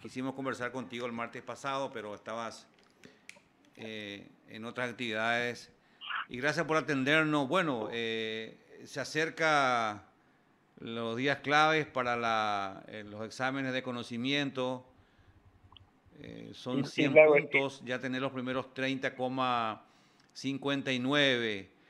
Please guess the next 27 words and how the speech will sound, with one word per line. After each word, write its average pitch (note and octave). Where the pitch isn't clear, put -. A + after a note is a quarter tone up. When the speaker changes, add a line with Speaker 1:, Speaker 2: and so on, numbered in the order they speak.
Speaker 1:
Eh, C3+
¿cuál C#4
fue, E3
digamos, D#3+
el, E3
el E3
motivo D3+
por D#3
el C#3
cual D3
usted D3
se D#3
decidió C3+
concursar, C#3
doctor? G#2
Speaker 2:
Y F3
la G3
verdad, -
Jota, -
que A3
yo F3+
fui G3
defensor E3+
público D#3+
por C#3+
siete G#3+
años A2+